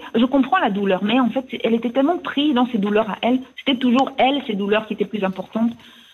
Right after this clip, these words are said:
que c'est, bon, je, j'ai grandi comme ça. Et puis, bon, en grandissant, je me suis rendu compte que c'était un manque de respect. Je me rappelle lui avoir dit, « Écoute, maman, je me suis rendu compte que tu m'écoutais pas. T'es toujours là, hum, hum,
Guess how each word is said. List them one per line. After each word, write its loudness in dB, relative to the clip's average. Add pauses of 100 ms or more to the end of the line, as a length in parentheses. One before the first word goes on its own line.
(180)
que 0 (1080)
c'est, -2 (1160)
bon, 2
je, 2
j'ai 2
grandi 2
comme -2
ça. -2
Et 0
puis, -4
bon, 0
en 2
grandissant, -2
je 2
me 0
suis -4
rendu -2
compte 0
que -2
c'était -4
un 0
manque -2
de -2
respect. -4
Je -10
me -6
rappelle -2
lui 2
avoir -2
dit, « -4
Écoute, -4
maman, -4 (760)
je -4
me 0
suis 0
rendu 0
compte -4
que 0
tu -4
m'écoutais -6
pas. -8
T'es -4
toujours -2
là, 2
hum, 0
hum, 2